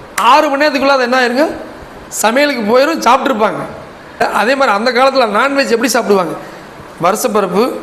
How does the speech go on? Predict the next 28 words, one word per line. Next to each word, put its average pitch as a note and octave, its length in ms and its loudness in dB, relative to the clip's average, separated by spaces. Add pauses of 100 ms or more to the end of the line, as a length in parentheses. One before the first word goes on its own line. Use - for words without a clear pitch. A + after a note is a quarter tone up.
(280)
பொங்கல், G#3+ 420 0 (600)
தீபாவளி, A3 560 2 (560)
இந்த A#3+ 200 4
மாதிரி C4 240 2 (960)
வருஷத்துல B3 360 0
இப்படின்னு C#4+ 360 -2
கணக்கு C4+ 320 0
போட்டிங்கனாலே A#3+ 520 2 (420)
ஒரு A#3 160 4
அஞ்சாறு C4 380 0
தடவை C#4 220 2
தாங்க C#4 180 0
இருக்கும் G#3 280 -2 (460)
நான்வெஜ் A#3+ 380 -2
சாப்பிட்டதுன்னு G#3+ 400 0
கணக்கு. F#3 300 -2 (1300)
நீங்க G3 160 0
அந்த G3+ 100 -2
காலத்தை A3+ 240 2
எடுத்துங்க, F3 360 0
இன்னைக்கு A3+ 380 0 (840)
நான்வெஜ்லாம் G#3 720 0
ஒரு A3+ 120 0
வேளை A#3 200 2
சாப்பாடு G#3 380 0
உள்ள G3+ 140 2
போக F#3+ 120 0
மாட்டேங்குது. D#3 440 -4